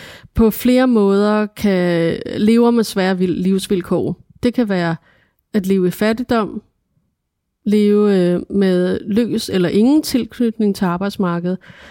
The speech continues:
at være, øh, have kort eller ingen uddannelse, bo alene, måske leve i ensomhed, øh, leve i, øh,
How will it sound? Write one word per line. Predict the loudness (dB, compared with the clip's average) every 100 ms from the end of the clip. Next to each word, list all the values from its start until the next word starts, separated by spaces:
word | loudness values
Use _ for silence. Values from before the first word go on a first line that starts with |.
| -10 -4
at |
være, | 0 0 0 -2 -4
øh, | -2 -2
have | -2
kort | -2 -2 0 0
eller | 0 0
ingen | 2 2 2
uddannelse, | 2 0 -2 -2 -4 -4 -4 -8 _ -20 -10 -4
bo | -2 0
alene, | 2 2 2 2 0 -4 _ -20 _ _ _ _ _ _
måske | -2 0 0 0
leve | 2 2 2 2
i | 0 0
ensomhed, | 0 0 0 2 0 -2 -6 -16 _ _ -20 -20 _ -2
øh, | 0 0 0
leve | 0 0 0
i, | -2 0 0
øh, | 0 0 -2